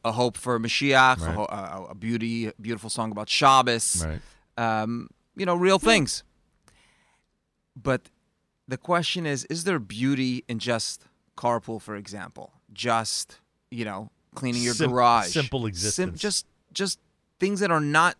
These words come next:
Speaker 2: Right.
Speaker 1: super holy.
Speaker 2: What seems to be mundane.
Speaker 1: Exactly. And there is a beauty in it.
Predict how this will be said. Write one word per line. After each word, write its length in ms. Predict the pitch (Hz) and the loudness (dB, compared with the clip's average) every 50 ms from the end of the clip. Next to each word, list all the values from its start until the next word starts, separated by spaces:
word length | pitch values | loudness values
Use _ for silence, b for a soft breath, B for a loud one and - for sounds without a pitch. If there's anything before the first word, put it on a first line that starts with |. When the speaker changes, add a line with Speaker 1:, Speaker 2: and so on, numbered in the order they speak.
| _ | _
Speaker 2:
Right. 220 | - 87 98 107 120 - _ _ _ _ | -10 -10 -10 -10 -10 -14 _ _ _ _
Speaker 1:
super 400 | - - - 165 - - 165 143 | -6 -4 -2 -2 0 2 2 4
holy. 440 | 127 151 160 160 151 127 113 87 - | 6 6 6 6 4 0 -2 -4 -2
Speaker 2:
What 180 | - 123 - | 0 0 0
seems 320 | - - - 190 185 160 - | 0 -2 -4 -2 -2 -2 -4
to 80 | - 160 | -4 -2
be 100 | 147 139 | -2 -2
mundane. 680 | 120 120 117 110 104 95 101 92 82 78 71 69 73 - _ _ | 0 -2 -2 -4 -4 -4 -4 -4 -4 -6 -8 -10 -14 -18 _ _
Speaker 1:
Exactly. 880 | - 95 87 - - - 104 95 90 87 - - - - - - _ _ _ b b b b b b b b b | -20 -20 -18 -16 -12 -10 -8 -6 -6 -8 -8 -14 -20 -20 -20 -20 _ _ _ b b b b b b b b b
And 120 | - 123 120 | -4 -2 0
there 100 | 131 - | 0 2
is 200 | - 151 143 143 | 2 2 2 0
a 60 | 120 | -2
beauty 360 | 95 107 110 101 92 90 73 | -4 -4 -6 -8 -8 -10 -14
in 100 | 60 55 | -16 -16
it. 240 | 52 - - - | -18 -20 -20 -20